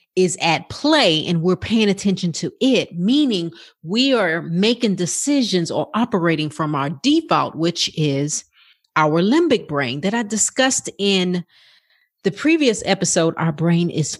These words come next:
Fucking With You." Listen, when we are trying to go for our goals and they're big goals, and when things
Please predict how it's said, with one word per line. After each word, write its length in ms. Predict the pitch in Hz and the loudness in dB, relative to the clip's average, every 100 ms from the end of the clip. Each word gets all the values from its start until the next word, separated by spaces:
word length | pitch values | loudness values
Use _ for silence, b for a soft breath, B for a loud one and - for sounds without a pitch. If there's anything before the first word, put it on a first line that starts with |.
| - | -2
Fucking 400 | 175 - 147 127 | -2 -2 -4 -4
With 240 | - - | -8 -12
You." 240 | - - - _ _ _ _ _ _ _ _ _ _ _ _ _ _ _ _ _ _ _ _ _ _ _ _ - | -18 -18 -20 _ _ _ _ _ _ _ _ _ _ _ _ _ _ _ _ _ _ _ _ _ _ _ _ -2
Listen, 480 | 277 294 220 151 - b b b b _ _ | 0 0 -2 -6 -6 b b b b _ _
when 320 | - 247 240 202 | 2 2 4 4
we 220 | 285 403 | 4 4
are 240 | 403 302 | 4 0
trying 540 | - - 214 214 220 214 | -2 -8 0 2 2 0
to 100 | 160 | -2
go 320 | 160 185 180 | 2 2 2
for 280 | - 180 156 | 0 -2 0
our 140 | 151 | -2
goals 540 | 135 160 143 139 135 | -2 -2 0 -2 -4
and 160 | 151 147 | -6 -4
they're 100 | 151 | -6
big 400 | 127 190 202 147 | -2 -2 0 -2
goals, 580 | 175 160 143 127 123 - b b b b b - | -2 0 0 -4 -8 -12 b b b b b -4
and 400 | 185 185 170 - - _ _ _ _ _ _ _ _ - | 0 2 0 -6 -14 _ _ _ _ _ _ _ _ -4
when 200 | 165 170 | 2 2
things 420 | 160 233 254 277 | 2 2 4 2